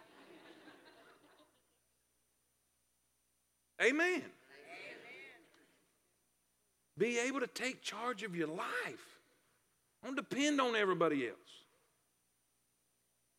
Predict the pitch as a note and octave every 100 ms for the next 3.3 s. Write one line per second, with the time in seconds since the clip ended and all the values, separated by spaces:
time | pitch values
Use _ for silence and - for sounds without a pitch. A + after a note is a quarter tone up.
0 | _ - C#4 D#4 B3 D4+ C#4 A3 - B3
1 | C#4+ C4+ B3 G#3+ F#3+ B3 C#4+ C#4+ A3+ F3
2 | G#3 C4+ C#4 - A#3+ C4 B3+ A3+ G#3+ C4
3 | D4 F3